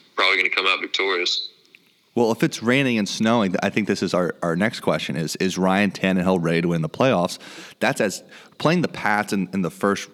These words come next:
Speaker 2: round is probably as hard of a matchup as you could get. And then playing in New England in rain and snow, we know how much Peyton Manning hated that, and, and all these other guys. That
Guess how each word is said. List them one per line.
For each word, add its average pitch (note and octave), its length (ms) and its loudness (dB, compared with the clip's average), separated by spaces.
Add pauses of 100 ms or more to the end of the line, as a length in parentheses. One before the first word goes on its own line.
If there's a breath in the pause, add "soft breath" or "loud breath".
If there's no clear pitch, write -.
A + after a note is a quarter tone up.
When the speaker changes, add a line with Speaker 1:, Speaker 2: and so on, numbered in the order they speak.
(120)
Speaker 2:
round D#2 480 -2
is F#2 220 -2
probably F#2 280 0
as E2 100 -6
hard F2+ 220 -2
of E2 120 -6
a - 20 -6
matchup E2 240 -6
as E2 140 -8
you D#2+ 40 -10
could D2+ 140 -14
get. F#2+ 320 -2
And F#2+ 160 -2
then E2 160 -4 (240 loud breath)
playing A#2+ 340 -2
in G2+ 160 -4
New F#2 200 -4
England F2 480 -2
in F2 180 -4
rain F#2+ 240 -2
and F2 140 -2
snow, F#2 440 -4 (300 loud breath)
we G2+ 140 0
know G#2+ 140 2
how G#2 180 0
much F#2 240 -2
Peyton G#2 280 -2
Manning F#2 360 0
hated D#2 340 -2
that, D#2 320 -2
and, D#2 160 -6 (300 loud breath)
and - 140 2
all B2 140 0
these G2+ 200 2
other F#2+ 240 2
guys. F2 380 0
That C#2 200 -2